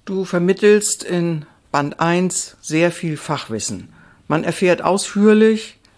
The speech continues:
wie kompliziert es ist eigentlich, ein Buch von außergewöhnlicher Qualität zu drucken. Welche Maschinen, wie viel Ausbildung und auch Glück nötig sind, um es tausendfach zu verkaufen.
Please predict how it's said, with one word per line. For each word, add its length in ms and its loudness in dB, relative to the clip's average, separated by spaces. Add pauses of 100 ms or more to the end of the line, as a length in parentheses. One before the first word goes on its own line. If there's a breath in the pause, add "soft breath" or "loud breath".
(120)
wie 80 -12
kompliziert 680 -4
es 140 -10
ist 280 -6
eigentlich, 680 -4
ein 180 -6
Buch 300 -4
von 300 -8
außergewöhnlicher 960 -4 (260 soft breath)
Qualität 760 -4 (180)
zu 160 -10
drucken. 520 -6 (480 soft breath)
Welche 220 -2
Maschinen, 720 0 (220 loud breath)
wie 80 -10
viel 180 -6
Ausbildung 720 0
und 260 -8
auch 180 -4
Glück 360 0 (200)
nötig 420 -2
sind, 260 0
um 140 -2
es 160 -4
tausendfach 520 -2
zu 140 -10
verkaufen. 640 -2